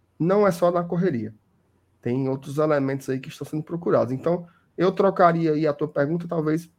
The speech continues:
pontos por atacantes. Né? Eu acho que um atacante, com certeza, e eu acho que vai vir outro, porque outros vão sair. Né? A gente tá procurando um jogador pra substituir o David,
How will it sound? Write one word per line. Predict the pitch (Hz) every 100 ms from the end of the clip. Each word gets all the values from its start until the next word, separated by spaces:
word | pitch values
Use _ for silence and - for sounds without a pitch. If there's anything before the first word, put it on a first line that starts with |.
| _
pontos | - 175 202 -
por | 214 185
atacantes. | 180 175 135 113 - - _ _ _ _ _ _ _ _ -
Né? | 123 127
Eu | 123
acho | 123 -
que | 131 143 135 139 _ _ -
um | 240 233
atacante, | 202 170 170 135 123
com | -
certeza, | 175 190 170 135 165 240 254 _ _ _ _ _ _ _ _
e | 202
eu | 226 208
acho | 170 170
que | 190
vai | 190 180
vir | 208 170
outro, | 131 143 170 180 - _ _ -
porque | 165 - - 131 135 - _ _ _ _ _ -
outros | 151 143 156 160
vão | 165 170
sair. | 202 202 117 - _ _ _ _ _ _ _ _ _ _ -
Né? | 117 123 -
A | 120
gente | 117 147 -
tá | 151
procurando | 175 170 170 131 117
um | 113
jogador | 131 131 123 113 104 107 _ _ _ -
pra | 135
substituir | - 139 139 - - 123
o | 117
David, | 117 202 175 113 110